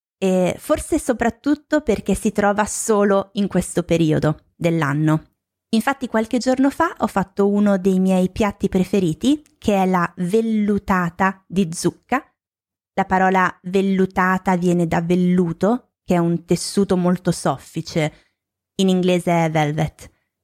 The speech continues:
E quindi la vellutata è una crema di verdure. Io l'ho fatta con la zucca, le patate e i porri. I porri sono una verdura lunga,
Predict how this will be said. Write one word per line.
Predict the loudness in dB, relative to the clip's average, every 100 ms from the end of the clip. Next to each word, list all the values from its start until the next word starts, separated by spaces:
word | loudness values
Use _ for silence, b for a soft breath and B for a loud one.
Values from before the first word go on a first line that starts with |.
| _ _
E | -2 -2
quindi | 0 0 2
la | 0 0
vellutata | 0 0 0 0 -2 0 0
è |
una | 0 -2 -4 -8
crema | -4 0 2 2 2 0 -4 _
di | -2
verdure. | 0 0 0 0 0 -2 -6 _ _ -2
Io |
l'ho | -2
fatta | -2 -4 -6 -8
con | -2 0 2
la | 2 0
zucca, | 0 -2 -2 _ -4 -4 -6
le | -8
patate | -6 -4 0 0 0 0 0 -4 _
e | 0 0 0
i | -6
porri. | -4 -4 -4 -4 -4 -4 _ _ _ _ _ _ _ _ _ _
I | -6
porri | -2 0 0 -2
sono | -2 -2 0 0 2 2 0 -4 _ _ -4
una | -2 0 0
verdura | 0 -2 -2 -2 0 2 2 0 -2
lunga, | 0 2 2 0 0 -2 -4